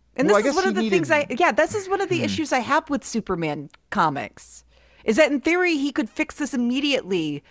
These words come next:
Speaker 1: but we just, this power, he just doesn't have this issue.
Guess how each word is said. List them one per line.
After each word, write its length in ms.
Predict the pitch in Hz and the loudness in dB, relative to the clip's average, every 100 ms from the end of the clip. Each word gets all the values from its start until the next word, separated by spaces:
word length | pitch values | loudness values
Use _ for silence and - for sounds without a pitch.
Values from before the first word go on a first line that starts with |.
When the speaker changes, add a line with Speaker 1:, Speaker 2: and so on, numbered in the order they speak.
| _ _ | _ _
Speaker 1:
but 240 | 254 - - _ _ - | 0 0 -4 _ _ -2
we 120 | 247 | -2
just, 440 | 269 - - - - _ - 156 - - | 0 -4 -10 -14 -16 _ -12 -8 -6 -6
this 260 | 185 277 - | -2 -2 -2
power, 440 | - 285 277 269 | 2 2 4 0
he 160 | 226 240 | -2 -6
just 220 | 254 214 | -6 -2
doesn't 320 | 220 254 285 196 | 0 0 -2 -6
have 320 | 233 285 190 | -4 -2 -2
this 200 | 156 - | -4 -4
issue. 440 | 139 - 131 - | -8 -6 -8 -10